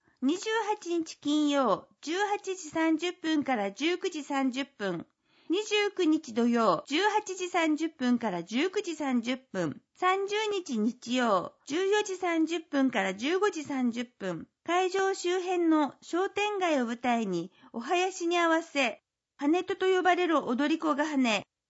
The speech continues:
学生や市民が制作したねぶたが練り歩く姿は圧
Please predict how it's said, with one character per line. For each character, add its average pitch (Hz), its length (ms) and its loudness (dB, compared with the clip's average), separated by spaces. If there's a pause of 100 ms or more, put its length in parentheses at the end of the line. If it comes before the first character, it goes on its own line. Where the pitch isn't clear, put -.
(140)
学 254 220 -6
生 349 340 0
や 349 180 2
市 359 200 -4
民 349 300 2
が 220 180 0
制 294 220 0
作 330 340 -4
し - 120 -14
た 247 240 2
ね 240 140 2
ぶ 294 140 0
た 302 180 0
が 247 240 4
練 254 160 2
り 349 160 4
歩 370 220 2
く 349 120 -8
姿 247 440 -2
は 196 200 -4
圧 233 140 -8